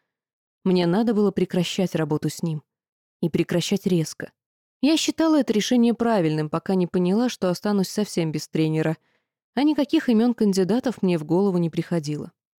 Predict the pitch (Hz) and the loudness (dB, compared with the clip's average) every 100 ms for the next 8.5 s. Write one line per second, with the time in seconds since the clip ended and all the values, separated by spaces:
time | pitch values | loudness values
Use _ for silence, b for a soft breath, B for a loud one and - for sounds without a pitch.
0 | _ _ _ _ _ _ _ - 247 277 | _ _ _ _ _ _ _ -4 -2 -2
1 | - 190 185 208 214 190 170 - 233 - | -4 -4 -2 0 2 2 0 -2 -6 -4
2 | 202 160 151 160 190 185 - 156 - 165 | -4 -2 -2 -2 -2 -4 -4 -6 -2 -4
3 | 147 147 147 - _ _ _ _ _ _ | -2 -6 -8 -14 _ _ _ _ _ _
4 | _ - 214 202 196 233 214 165 160 151 | _ -2 0 2 2 4 4 2 -2 -4
5 | 160 165 156 151 156 - 160 185 240 240 | -4 0 0 0 -2 -2 0 2 2 0
6 | 233 _ - 185 247 240 240 220 202 202 | -4 _ -8 -4 -2 -2 0 0 2 0
7 | 190 196 - 254 - 196 190 185 226 240 | 0 -2 0 -4 -2 0 2 2 2 2
8 | 214 202 196 226 240 | 2 2 2 2 0